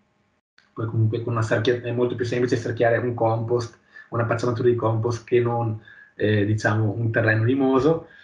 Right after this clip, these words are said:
ehm, proprio per la crosta e per la tenacità del limo poi quando si asciuga. E quindi sì, per alcune culture lo sto utilizzando e è vincente come cosa, secondo me funziona bene.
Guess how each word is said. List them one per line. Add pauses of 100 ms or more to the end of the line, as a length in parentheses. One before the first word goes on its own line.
(280)
ehm, (280)
proprio
per
la
crosta
e
per
la
tenacità
del
limo
poi
quando
si
asciuga. (340)
E
quindi
sì,
per
alcune
culture
lo
sto
utilizzando
e (1160)
è
vincente
come
cosa,
secondo
me
funziona
bene.